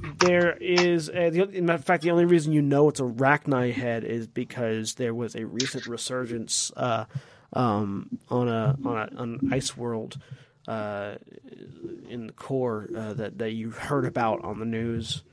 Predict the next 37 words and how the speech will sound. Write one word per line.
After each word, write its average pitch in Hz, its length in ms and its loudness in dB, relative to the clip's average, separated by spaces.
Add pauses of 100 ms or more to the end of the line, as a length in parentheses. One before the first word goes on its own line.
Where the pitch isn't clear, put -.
(340)
um, 120 720 -2
a 139 60 0
few 135 200 2
years 117 260 2
back. 113 380 0 (680)
That's - 200 -8
the 135 100 -2
only, 120 340 -2 (120)
not, 139 140 0
not, 139 280 2
not 143 220 4
in 143 120 4
a 131 40 -2
few, 143 280 0
a 147 40 -6
few 160 180 4
months 135 280 2
back. 120 320 -2 (440)
Uh, 120 280 -2
that's 127 200 -2
the 147 60 0
only 131 160 0
reason 123 220 -2
you 123 100 0
even 117 160 -2
know 127 160 2
what 123 120 2
a 117 40 -4
Rachni 117 360 -2
looks - 240 -2
like 107 220 -4
is 117 60 -14
because 123 200 -8
of 120 60 -6
that 113 140 -4
news 123 220 -4
report. 120 420 -2